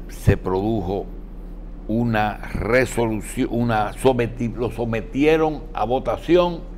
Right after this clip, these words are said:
y se produjo algo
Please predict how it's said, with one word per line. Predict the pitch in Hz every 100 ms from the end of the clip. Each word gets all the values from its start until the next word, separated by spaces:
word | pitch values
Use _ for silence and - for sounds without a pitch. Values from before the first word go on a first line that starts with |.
| - - - -
y | 160 202 208 185 - - - - - - - - - - - - - - - - -
se | 110
produjo | - 101 101 110 131 107 113 110 - - - - - - - - -
algo | 135 151 123 101 117